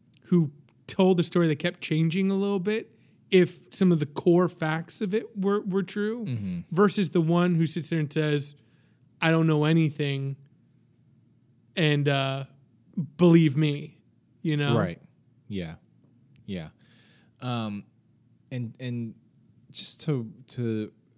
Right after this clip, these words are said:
Speaker 2: the, something that I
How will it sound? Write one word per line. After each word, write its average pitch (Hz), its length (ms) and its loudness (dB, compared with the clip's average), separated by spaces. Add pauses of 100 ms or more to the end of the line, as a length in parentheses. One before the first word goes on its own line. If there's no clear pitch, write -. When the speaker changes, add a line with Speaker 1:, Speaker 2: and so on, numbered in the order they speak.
Speaker 2:
the, 120 420 -8 (880)
something 202 420 -2
that 131 120 2
I 120 400 0